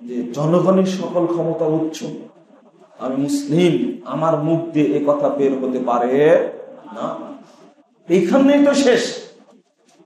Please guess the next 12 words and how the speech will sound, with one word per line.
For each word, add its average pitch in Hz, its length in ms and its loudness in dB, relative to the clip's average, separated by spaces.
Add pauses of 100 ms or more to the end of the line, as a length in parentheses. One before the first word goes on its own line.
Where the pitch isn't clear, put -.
(720)
তাওহীদের 156 720 2
তিনটা 175 560 2
স্তর 160 420 0 (120)
পার 143 260 0
হবেন, 143 340 0
তো 147 80 -4 (100)
প্রথম 190 480 -2
স্তরেই 220 480 2
তো 262 80 4
আপনার 226 340 2
অবস্থা - 320 2
খারাপ। - 400 -8